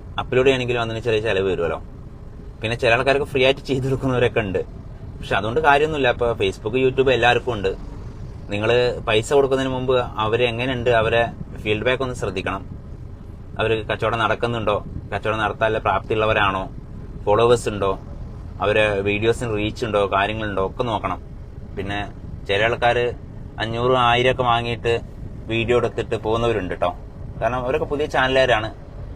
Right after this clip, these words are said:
ബിസിനസ് എന്ന് പറഞ്ഞു കഴിഞ്ഞാല് അത് എല്ലാവരും കൊണ്ടൊന്നും കഴിയുന്ന കാര്യമല്ല.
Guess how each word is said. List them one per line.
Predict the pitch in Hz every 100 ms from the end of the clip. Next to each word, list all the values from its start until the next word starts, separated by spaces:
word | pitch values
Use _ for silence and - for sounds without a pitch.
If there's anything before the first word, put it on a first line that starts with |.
| - - - -
ബിസിനസ് | 117 147 151 - 160 156 139
എന്ന് | 139 135
പറഞ്ഞു | 123 123
കഴിഞ്ഞാല് | 117 107 95 - - - - - - - - 123
അത് | 139
എല്ലാവരും | 135 135
കൊണ്ടൊന്നും | 135 135 123
കഴിയുന്ന | 113 104 104
കാര്യമല്ല. | 90 82